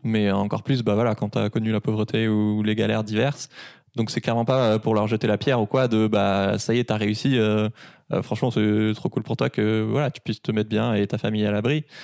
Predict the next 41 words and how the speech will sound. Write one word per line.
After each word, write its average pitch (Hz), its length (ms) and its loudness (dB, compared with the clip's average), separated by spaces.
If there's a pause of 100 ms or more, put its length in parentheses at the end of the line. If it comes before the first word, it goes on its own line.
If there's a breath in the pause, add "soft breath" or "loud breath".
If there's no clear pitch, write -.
(200 loud breath)
Et 120 140 0
en 110 40 0
même 104 160 0
temps, 131 200 2
bah, 110 120 4
du 110 120 0
coup, 139 300 2 (340)
ok, 120 160 0
il 113 160 4
y 101 80 2
a 101 80 2
un 101 160 0
changement 110 320 0
de 104 60 -2
valeur, 113 380 2
il 113 120 -2
y 107 120 0
a 110 60 2
une 110 120 0
question 113 280 -2
de, 110 320 0 (300)
bah, - 340 -4 (480)
les 113 180 -4
conditions 127 360 0
de 120 80 0
l'habitabi-, 117 520 -2 (100)
l'habitabilité, 113 1000 -2
pardon, 113 320 -2 (440 loud breath)
euh, 104 260 0
de 107 80 -4
la 107 100 2
terre 113 320 0
<laughs> 107 100 -2
sont 117 200 -2
clairement 110 400 0
remises 107 220 2
en 107 60 0
question. 135 380 -2 (680 loud breath)
Euh, 104 400 2
voilà, 113 360 0 (140)
euh, 60 140 -8